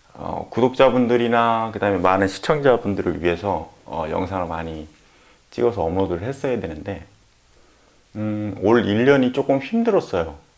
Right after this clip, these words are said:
어, 뜻하지 않게 작년에 그 결핵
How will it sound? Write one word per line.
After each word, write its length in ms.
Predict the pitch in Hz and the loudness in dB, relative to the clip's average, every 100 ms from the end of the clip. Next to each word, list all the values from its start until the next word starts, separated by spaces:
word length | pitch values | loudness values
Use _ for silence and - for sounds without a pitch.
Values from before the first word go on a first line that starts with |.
| _ _ - | _ _ -16
어, 260 | - - - - - - - - _ - | -14 -16 -20 -20 -20 -20 -20 -20 _ -18
뜻하지 400 | - - 147 131 | -10 -8 -4 -2
않게 600 | 101 87 110 117 117 120 - _ _ _ _ - | -2 -2 0 2 0 -6 -20 _ _ _ _ -14
작년에 1160 | - 92 95 98 95 95 90 87 87 95 101 98 _ _ _ _ _ _ | -6 -2 0 0 0 -2 -4 -6 -4 -6 -6 -10 _ _ _ _ _ _
그 520 | - 87 82 80 78 - | -8 -6 -4 -6 -10 -12
결핵 400 | - 90 101 101 | -2 2 2 0